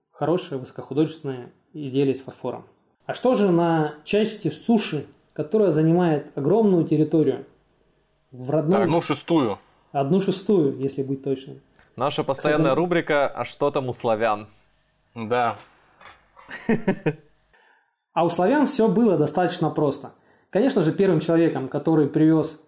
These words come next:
Speaker 1: в Россию фарфор, был небезызвестный Петр, его величество,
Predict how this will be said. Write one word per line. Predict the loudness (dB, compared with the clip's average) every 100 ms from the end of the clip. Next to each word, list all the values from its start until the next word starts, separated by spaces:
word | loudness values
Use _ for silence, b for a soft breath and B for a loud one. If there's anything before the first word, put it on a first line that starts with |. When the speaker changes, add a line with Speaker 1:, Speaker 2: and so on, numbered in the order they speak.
| -6
Speaker 1:
в | -2 0
Россию | 0 2 0
фарфор, | 0 -2 0 0
был | 2 2 2 0 B B B B _ _ -8
небезызвестный | 0 2 2 2 2 2 2 2 2 2 2 -2 -12 _ _ 0
Петр, | 2 2 0 -4 -12 _ _ _
его | -6 -2 2
величество, | 2 2 0 -4 -4 -6